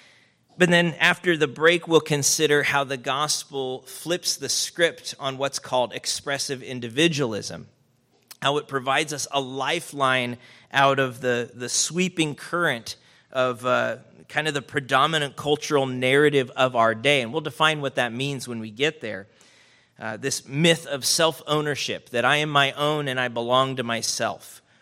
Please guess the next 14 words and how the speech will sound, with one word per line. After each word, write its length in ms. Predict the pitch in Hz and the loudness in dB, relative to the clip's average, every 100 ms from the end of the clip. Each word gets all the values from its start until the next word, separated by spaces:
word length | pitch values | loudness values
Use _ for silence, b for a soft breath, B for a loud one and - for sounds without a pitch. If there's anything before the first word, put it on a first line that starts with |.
| b | b
We've 120 | - 135 | -8 -2
got 120 | 139 | 0
to 60 | |
see 200 | 135 - | 0 -2
how 200 | 131 139 | -4 -6
the 100 | 139 | -6
gospel 500 | 127 131 143 160 156 | -4 0 2 0 -4
gives 300 | 147 151 139 | 0 0 0
us 120 | 139 143 | -2 -2
a 100 | 131 | -2
lifeline 640 | 139 131 160 - 127 131 | 0 0 -2 -2 -4 -4
to 120 | 131 | -6
rescue 520 | 120 127 151 - 151 131 | -10 -6 -2 -2 -4 -6
us 160 | - | -6